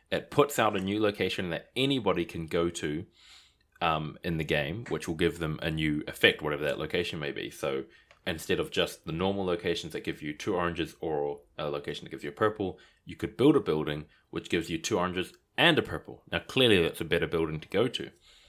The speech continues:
However, when you buy a building and build it,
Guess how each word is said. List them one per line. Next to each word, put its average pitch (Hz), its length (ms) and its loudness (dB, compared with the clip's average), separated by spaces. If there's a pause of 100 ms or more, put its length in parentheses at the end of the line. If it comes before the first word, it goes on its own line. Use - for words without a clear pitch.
(500)
However, 120 480 8 (140)
when 120 340 2
you 135 280 2
buy 107 760 0
a 95 60 0
building 85 460 0
and 78 200 -4
build 87 240 0
it, - 220 -16